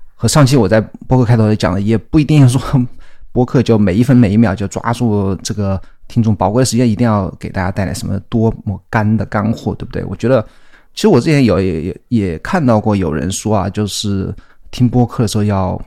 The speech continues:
正襟危坐啊，<laughs> 要坐在电脑前手握纸笔或者手握键盘啊，就是听到好地方就要记录下来，暂停下来记录下来，就好像听播客是一件很神圣的事情啊。但是我相信大部分人，包括一样，我啊，就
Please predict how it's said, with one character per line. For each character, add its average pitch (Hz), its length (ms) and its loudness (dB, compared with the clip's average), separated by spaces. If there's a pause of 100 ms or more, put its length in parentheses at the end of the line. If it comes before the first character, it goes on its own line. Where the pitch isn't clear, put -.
(760)
正 135 220 4
襟 113 240 4
危 117 220 4
坐 110 260 -2
啊， 64 200 -6
<laughs> - 20 -6
要 101 360 -2
坐 107 200 -2
在 104 140 2
电 120 220 2
脑 - 180 -6
前 95 460 -6 (260)
手 95 260 0
握 131 200 6
纸 107 200 0
笔 95 160 -2
或 101 120 -2
者 92 80 0
手 85 180 -6
握 107 160 -2
键 98 260 0
盘 - 300 -8
啊， 87 80 -8
就 95 100 -10
是 92 220 -6
听 123 240 2
到 113 200 2 (300)
好 104 260 -2
地 107 60 0
方 120 160 4
就 139 80 2
要 120 160 2
记 165 240 0
录 110 100 0
下 101 140 -4
来， 95 180 -2 (120)
暂 127 180 -2
停 95 120 -2
下 110 120 0
来 104 80 0
记 - 180 -6
录 113 120 0
下 107 100 -4
来， 113 60 0
就 147 100 -2
好 92 160 -4
像 107 180 0
听 123 160 -4
播 127 120 -4
客 127 100 0
是 117 120 -4
一 - 20 -2
件 107 120 0
很 82 140 -4
神 82 320 -4
圣 113 320 -2
的 92 100 -6
事 - 160 -6
情 98 160 -6
啊。 92 80 -4
但 113 100 0
是 135 60 2
我 110 80 2
相 - 120 -8
信 123 60 2
大 131 120 -4
部 - 180 -10
分 98 60 0
人， 92 180 -2 (320)
包 - 80 -4
括 151 160 2
一 92 80 2
样， 104 220 0
我 98 240 -2
啊， 60 220 -4
就 98 360 -6